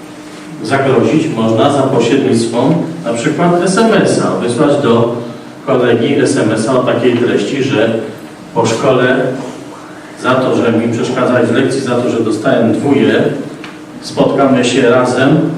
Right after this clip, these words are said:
z grupą kolegów i na przykład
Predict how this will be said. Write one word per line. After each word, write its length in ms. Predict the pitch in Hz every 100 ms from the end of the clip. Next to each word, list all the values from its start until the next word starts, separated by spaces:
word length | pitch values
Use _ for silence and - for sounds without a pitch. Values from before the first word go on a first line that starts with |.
| -
z 100 | -
grupą 440 | - 147 - -
kolegów 440 | - 127 131 165 175 170 143
i 340 | 165 180 - - - - -
na 140 | 127
przykład 680 | 127 135 131 135 131 127 127